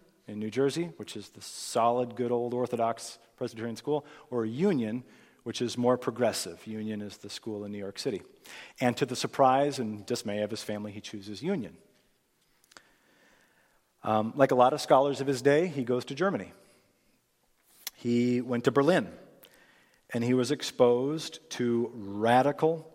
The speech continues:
theological liberalism, full flower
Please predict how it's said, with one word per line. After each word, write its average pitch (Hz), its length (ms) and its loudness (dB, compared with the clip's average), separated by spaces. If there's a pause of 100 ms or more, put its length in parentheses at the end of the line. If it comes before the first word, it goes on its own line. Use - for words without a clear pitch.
(160)
theological 123 880 2
liberalism, 104 640 -8
full 151 760 0
flower 104 640 0